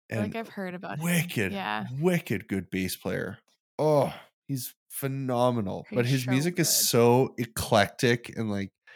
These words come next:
Speaker 2: fun and whimsical and, like, eccentric, but really, really solid musicianship. Ten out of ten, would recommend
Speaker 1: <laughs>
Speaker 2: Thundercat.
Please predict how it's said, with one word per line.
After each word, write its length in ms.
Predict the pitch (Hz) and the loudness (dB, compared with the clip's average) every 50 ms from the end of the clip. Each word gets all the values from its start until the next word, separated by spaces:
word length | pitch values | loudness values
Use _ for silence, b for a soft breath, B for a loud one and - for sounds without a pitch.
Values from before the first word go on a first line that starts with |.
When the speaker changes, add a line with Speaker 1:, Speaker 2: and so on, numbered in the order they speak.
| B B B B B B | B B B B B B
Speaker 2:
fun 600 | - - - - - - 110 107 113 117 117 117 117 | -10 -8 -6 -2 2 4 6 6 6 6 4 2 -2
and 300 | - - 113 104 101 98 | -2 -2 -2 -2 0 2
whimsical 1040 | 110 113 113 113 113 - 113 - - 120 110 107 110 107 107 107 107 107 107 104 98 | 2 2 2 2 0 -2 -4 -2 0 2 4 4 6 6 6 6 4 4 2 2 0
and, 160 | - - 95 | -4 -8 -12
like, 120 | 95 - _ - | -14 -14 _ -12
eccentric, 920 | - 101 - - - - 113 107 107 104 - - 113 107 107 104 - - - - | -10 -8 -4 -2 -2 0 0 0 -2 -2 -2 0 2 4 4 2 0 -2 -10 -8
but 160 | - 90 - _ b b b b _ - | -6 -6 -6 _ b b b b _ -8
really, 460 | 117 123 139 151 160 160 156 139 127 | -2 4 6 8 8 8 8 6 6
really 320 | 113 117 117 113 110 101 95 | 6 6 6 6 4 2 2
solid 440 | 95 - - - 110 104 104 92 95 | 0 0 2 4 4 4 4 2 -2
musicianship. 760 | 90 90 87 90 95 92 - - 90 92 - - 87 90 - - | -4 -6 -6 -6 -6 -8 -8 -8 -10 -10 -8 -8 -8 -8 -8 -6
Ten 180 | - 123 113 113 | -4 -2 -2 0
out 140 | 110 104 | -2 -2
of 60 | 101 101 | -2 -4
ten, 300 | - 110 101 95 95 98 | -2 -2 -2 -2 -2 -4
would 180 | 98 98 98 104 | -4 -4 -2 0
recommend 480 | 101 95 92 - 95 92 92 90 90 | 0 -2 -2 -2 -4 -4 -4 -4 -6
Speaker 1:
<laughs> 140 | 87 - - | -8 -8 -8
Speaker 2:
Thundercat. 580 | 92 92 87 92 87 - - 90 87 85 85 | -6 -6 -4 -6 -6 -6 -4 -4 -4 -4 -4